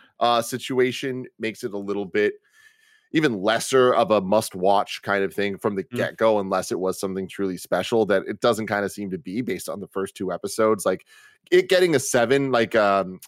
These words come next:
Speaker 1: who was it here? Daniel, um, from Hollywood Reporter saying that at least it's several steps up from bad. It's like, yeah, I think that's kind of where we're, we've been at for a while now when it comes to video game, movies, and T V properties. Like, we're out of that phase of them just being the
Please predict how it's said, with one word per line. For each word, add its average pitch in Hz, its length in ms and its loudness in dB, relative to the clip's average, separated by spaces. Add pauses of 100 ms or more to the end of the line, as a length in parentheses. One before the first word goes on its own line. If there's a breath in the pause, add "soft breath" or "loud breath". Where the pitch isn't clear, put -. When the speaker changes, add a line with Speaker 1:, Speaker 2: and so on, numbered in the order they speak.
Speaker 1:
who 110 160 -8
was 95 160 -2
it 90 80 -10
here? 90 160 -4
Daniel, 110 580 2
um, 92 400 2
from 98 180 -8
Hollywood 101 280 0
Reporter 101 320 -2
saying 98 220 -4
that 95 100 0
at 117 80 -2
least 139 200 0
it's 110 120 -10
several 113 200 2
steps 113 300 0
up 110 140 -2
from 90 160 -8
bad. 101 360 0
It's 90 140 -8
like, 123 180 -2
yeah, 170 300 4 (300 loud breath)
I 139 80 0
think 208 180 -4
that's 202 160 0
kind 185 240 0
of 135 160 0
where 135 220 2
we're, 135 280 0
we've 120 280 -10
been 120 200 2
at 104 240 0
for 107 140 -2
a 101 80 0
while 104 320 2
now 95 220 -2
when 95 80 -6
it 92 100 -10
comes 98 280 -6
to 95 340 0
video 98 260 -6
game, 98 240 -8
movies, 95 380 -8
and - 100 -20
T 101 140 -12
V 101 180 -6
properties. 95 600 -4
Like, 98 180 -4 (260 loud breath)
we're 143 140 4 (140)
out 175 180 6
of 185 60 6
that 127 220 0
phase 120 580 0
of 101 180 0
them 107 220 2
just 101 180 -10
being 104 220 -10
the 104 120 -10